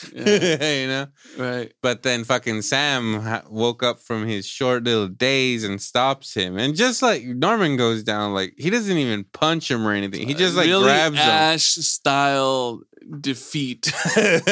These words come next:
Speaker 2: Just, like, lets him <laughs> fucking
Speaker 1: Yeah,
Speaker 2: put
Speaker 1: he
Speaker 2: him
Speaker 1: was
Speaker 2: down.
Speaker 1: a bookshelf to ashes. <laughs>
Speaker 2: <laughs>
Speaker 1: Fucking Evil Dead fucking arc. <laughs>
Speaker 2: Exactly, dude.
Speaker 1: Yeah. And,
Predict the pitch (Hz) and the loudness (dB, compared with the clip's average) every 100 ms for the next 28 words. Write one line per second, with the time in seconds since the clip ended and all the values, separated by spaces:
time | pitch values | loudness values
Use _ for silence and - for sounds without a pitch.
0 | - 165 147 139 139 190 151 151 143 170 | 2 2 2 2 4 2 2 2 4 2
1 | - 170 151 131 190 170 - 131 123 135 | 2 0 0 2 2 2 2 2 2 4
2 | 180 185 180 160 131 160 - - 143 127 | 6 6 6 4 4 4 4 2 2 2
3 | - - 131 107 123 127 160 170 214 202 | -2 0 2 2 0 0 2 4 4 4
4 | 247 208 214 202 214 202 202 190 147 - | 4 6 6 6 6 6 6 4 2 2
5 | 135 123 127 127 120 113 92 110 104 101 | 0 0 0 0 0 -2 0 0 2 -2
6 | 98 104 104 107 104 104 95 76 98 95 | -6 -12 -8 -6 -4 -4 -6 -4 -4 -4
7 | - - 202 196 165 156 139 135 127 131 | -8 -4 0 0 2 0 0 0 0 -2
8 | 120 120 123 123 123 123 123 127 107 104 | -6 -6 -6 -4 -6 -6 -8 -8 -2 0
9 | 95 95 - _ _ _ _ - 110 107 | -2 -4 -10 _ _ _ _ -4 -2 -2
10 | 104 95 | -4 -6